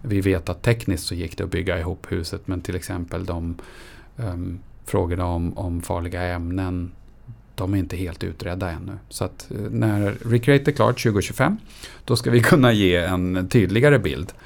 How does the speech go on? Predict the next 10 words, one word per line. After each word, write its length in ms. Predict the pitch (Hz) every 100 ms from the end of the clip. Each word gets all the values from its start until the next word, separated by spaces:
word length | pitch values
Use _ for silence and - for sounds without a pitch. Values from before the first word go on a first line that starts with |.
| - - - - -
Ehm, 600 | - 90 90 90 90 98 110 -
och, 180 | - 101 - - - - 131 - - - - - - - -
och 260 | - 110 -
kunna 440 | 101 85 85 82 - - - -
förhoppningsvis, 800 | 117 98 92 82 90 - -
eh, 140 | 92 95
föreslå 680 | - 113 85 85 - 151 85
också 300 | 67 - -
att, 240 | - -
eh, 80 | -